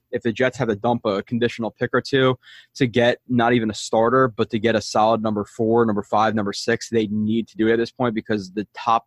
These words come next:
of the depth chart is bad already. It's already bad. Uh, say what you want about, you know, the Jets players because you're Jets fans. Uh, Trumaine Johnson was a massive disappointment. There's a reason that Brian Poole was signed for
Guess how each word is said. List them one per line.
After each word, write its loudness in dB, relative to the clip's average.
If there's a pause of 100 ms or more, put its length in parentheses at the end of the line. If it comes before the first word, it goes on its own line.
of -8
the -4
depth -4
chart -2
is -2
bad -2
already. -2
It's -8
already 4
bad. -2 (420)
Uh, 2
say 0
what 0
you 0
want 2
about, 2 (720)
you 2
know, 2
the -4
Jets -4
players 2
because -6
you're -6
Jets -2
fans. -2 (360)
Uh, 0
Trumaine 0
Johnson 0
was 0
a -8
massive -2
disappointment. -2
There's -4
a -4
reason 0
that -2 (200)
Brian 2
Poole -4
was -4
signed -2
for -4